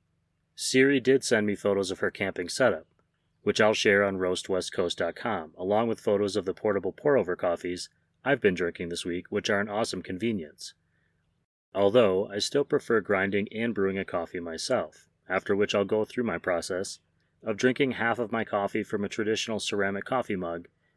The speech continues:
while the second half slowly cools in a stainless steel mug nearby. It's kind of a pain, and I get that, but I like my coffee like I like it, all right? Besides, coffee always tastes better when you've been deprived a little bit,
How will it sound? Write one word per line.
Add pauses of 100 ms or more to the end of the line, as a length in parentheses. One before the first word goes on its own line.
(140)
while
the
second
half
slowly
cools
in
a
stainless
steel
mug
nearby. (920)
It's
kind
of
a
pain,
and
I
get
that, (360)
but
I
like
my
coffee
like
I
like
it, (380)
all
right? (1120)
Besides,
coffee
always
tastes
better
when
you've
been
deprived
a
little
bit,